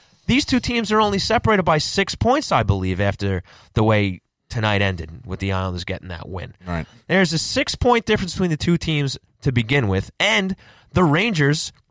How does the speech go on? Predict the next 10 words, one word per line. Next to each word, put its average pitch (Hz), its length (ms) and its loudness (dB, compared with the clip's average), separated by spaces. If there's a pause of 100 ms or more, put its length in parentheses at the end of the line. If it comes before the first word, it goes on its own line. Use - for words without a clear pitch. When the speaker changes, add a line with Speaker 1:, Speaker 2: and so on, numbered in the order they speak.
(320)
Speaker 1:
for 214 140 0
better 208 240 2
or 180 80 6
worse, 226 400 4 (280)
they're 220 260 4
in 247 100 2
this 202 160 0
wild 175 280 6
card 151 220 4
race. 180 380 2